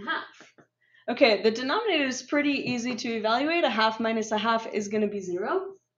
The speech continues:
Um, the top, however, I kind of run into this composite fraction again, one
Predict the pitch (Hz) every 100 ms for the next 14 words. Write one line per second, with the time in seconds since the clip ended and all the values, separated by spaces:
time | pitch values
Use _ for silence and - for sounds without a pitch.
0 | _ _ _ _ _ _ _ - - _
1 | 233 247 247 240 220 254 - 370 311 254
2 | 226 214 214 214 220 - 277 320 392 302
3 | 285 269 269 262 262 254 - - 247 254
4 | - - 208 233 - 208 185 175 - 185
5 | 208 233 254 -